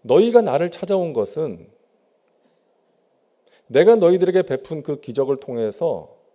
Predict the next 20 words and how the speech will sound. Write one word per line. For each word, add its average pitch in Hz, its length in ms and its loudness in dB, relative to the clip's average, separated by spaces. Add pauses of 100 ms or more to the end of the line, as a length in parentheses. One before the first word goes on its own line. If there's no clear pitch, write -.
(460)
하나님을 214 560 -2
알게 123 340 -2
되었기 147 300 -4
때문이 127 360 -8
아니라 98 580 -6 (1700)
너희가 131 400 0
어제 113 360 0
떡을 170 300 -2
먹고 151 420 -6
배가 131 300 -6
불렀기 139 420 -8
때문이구나. 95 920 -10 (2500)
썩어질 226 500 6
양식이 196 380 2
아니라 185 560 4 (680)
영생하도록 214 1000 2
있는 190 300 -2
양식을 147 580 -4
구해야 120 380 0
된다." 98 800 -2